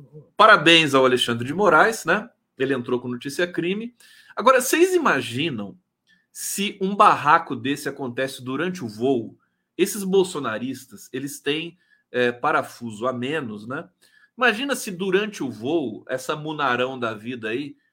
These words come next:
começa a implicar com o Xandão, com o filho do Xandão. Quer dizer, meu Deus, né? As pessoas iam ter que tomar choque elétrico ali, porque não dá pra jogar a pessoa de cima do avião, né? Com o avião em voo.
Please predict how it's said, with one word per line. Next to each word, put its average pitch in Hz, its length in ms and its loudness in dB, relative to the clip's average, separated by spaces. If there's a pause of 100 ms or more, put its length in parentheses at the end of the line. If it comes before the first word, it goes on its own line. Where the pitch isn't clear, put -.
(140)
começa 147 420 -4
a 143 40 -6
implicar 135 520 -4
com 123 80 -12
o 117 40 -14
Xandão, 117 680 -8
com 107 80 -20
o - 20 -20
filho 120 240 -10
do 110 100 -18
Xandão. 123 320 -10 (460)
Quer 220 80 -4
dizer, 208 340 -2 (460)
meu 339 220 -4
Deus, 226 600 -4
né? 226 160 -8
As - 100 -18
pessoas 208 360 -4
iam 247 140 0
ter 247 100 -8
que - 80 -16
tomar 254 240 0
choque 254 360 0
elétrico 196 680 -2
ali, 143 360 -4 (380)
porque 208 160 -6
não 247 120 -6
dá 202 160 4
pra 214 140 0
jogar 208 360 4
a 185 40 2
pessoa 185 400 -4
de 202 100 -10
cima 196 260 -10
do 196 100 -6
avião, 190 440 -4
né? 170 140 -8
Com 175 140 -10
o - 20 -4
avião 175 340 -6
em 196 60 -10
voo. 151 360 -8